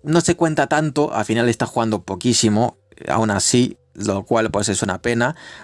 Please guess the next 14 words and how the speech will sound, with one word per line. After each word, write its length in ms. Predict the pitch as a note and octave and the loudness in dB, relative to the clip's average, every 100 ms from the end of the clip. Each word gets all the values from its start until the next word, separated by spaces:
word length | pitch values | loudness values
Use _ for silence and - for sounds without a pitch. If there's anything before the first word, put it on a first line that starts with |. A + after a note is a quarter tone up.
| - | -6
así 240 | G#2+ A#2+ | -2 0
que 100 | A#2+ | 0
en 80 | A2+ | 0
Madrid 360 | G#2+ A2 B2 - | 2 2 0 -2
tendría, 540 | A#2 A2 A#2+ A#2+ F2 | -4 0 2 2 2
si, 720 | A2 G#2 G2+ G2+ G2 F#2 F2+ E2+ | -2 0 4 4 4 2 2 2
si 160 | - | 0
se 140 | G2+ G2 | -2 0
puede, 420 | C3 C3+ G2+ D#2+ - | 0 2 0 -2 -2
a 180 | A2+ | 0
Álvaro 360 | B2 A2+ G#2+ F2+ | 0 2 0 -2
como 300 | - B2 C3 | -2 0 0
tercera 420 | A#2 A2 B2 A2+ | -2 -2 0 0
opción 440 | G#2+ - A2+ D#3+ | -2 -2 0 0